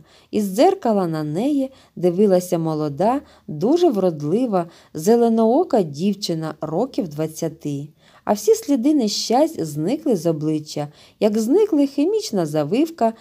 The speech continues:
і вискубані пінцетом у тонку ниточку брови, а натомість повернулися природно густі й чорні. Ні гаючи ні хвилини, Маргарита намазала все тіло кремом і відчула, яким пружнім і сильним воно стало.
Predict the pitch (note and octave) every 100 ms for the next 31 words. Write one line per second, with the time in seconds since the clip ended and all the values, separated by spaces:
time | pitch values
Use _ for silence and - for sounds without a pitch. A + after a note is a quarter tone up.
0 | - _ F#3 D#3 F3+ D#4+ - A#3 F#3 E3
1 | E3 E3 E3 E3+ E3+ F3 E3+ E3 E3 D#3+
2 | D#3+ D#3 F3 C#4+ C#4 - D3+ D3+ D#3 C#3
3 | C#3 C#3 _ - - - G3+ B3 F4+ G4+
4 | F#4+ F#4 D4 C4+ C4+ C4+ C4+ B3+ B3 G#3+
5 | G3 E3+ E3 F#3+ D#3 D#3 D3 D3 - G#3+
6 | A#3 - - D3 C#3+ C3 C#3+ - _ _
7 | - - - C4 F4+ G#4+ F#4+ D4 C4 C4+
8 | F3 F#3 F#3+ E4 C#4+ F#3 E3+ E3 D#3+ C4
9 | C#4+ A3 - - - E3+ E3 D#3+ G#3 A#3+
10 | A#3+ G3+ G3 - D3+ - E3 G3 G#3 A3+
11 | G#3+ E3 D3 D3 - - _ F#3 G#3 A#3
12 | - D#4+ D#4+ A#3+ A3 A3 A3 G3 G3 G3+
13 | D4 A3 F3+ E3 - D#3+ - D#3 G#3+ C4+
14 | F#3 D#3 D3 D3 - D#3+ D3 C#3+